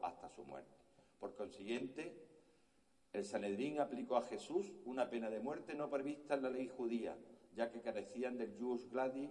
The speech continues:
o derecho de muerte sobre las personas. Sedición.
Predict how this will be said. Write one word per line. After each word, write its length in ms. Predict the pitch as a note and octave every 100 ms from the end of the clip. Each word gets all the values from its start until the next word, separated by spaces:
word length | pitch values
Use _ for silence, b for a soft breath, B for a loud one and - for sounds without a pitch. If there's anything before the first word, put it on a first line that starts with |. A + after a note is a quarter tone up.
| -
o 120 | G#2+
derecho 440 | G#2 A2 A#2 - A#2
de 100 | G2
muerte 440 | A2 A#2 - A2
sobre 240 | A2 G2+
las 100 | F#2
personas. 480 | - - - D2 - - - - - - - _ _ - _ -
Sedición. 800 | - A2 F#2+ E2+ G2+ F#2 E2+ -